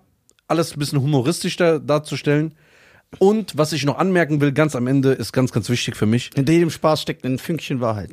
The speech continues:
Speaker 1: Genau. Und wenn Leute auf die Straßen gehen und Toleranz fordern und jeden Tag mit Schildern da rausgehen,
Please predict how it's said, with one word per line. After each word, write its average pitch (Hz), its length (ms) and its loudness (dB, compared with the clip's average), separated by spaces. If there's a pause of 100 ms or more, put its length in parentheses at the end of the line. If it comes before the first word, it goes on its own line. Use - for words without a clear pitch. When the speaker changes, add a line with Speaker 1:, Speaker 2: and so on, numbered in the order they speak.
Speaker 1:
Genau. 120 360 4 (480)
Und 208 560 0 (840)
wenn 220 300 2
Leute 202 640 0 (140)
auf 139 140 0
die 143 100 -6
Straßen 160 520 0
gehen 107 240 -4
und 123 200 -6
Toleranz 139 580 2
fordern 101 520 -2 (720)
und 127 160 2
jeden 196 440 2
Tag 160 480 0
mit 131 120 -2
Schildern 170 420 0
da 135 80 2
rausgehen, 123 560 -2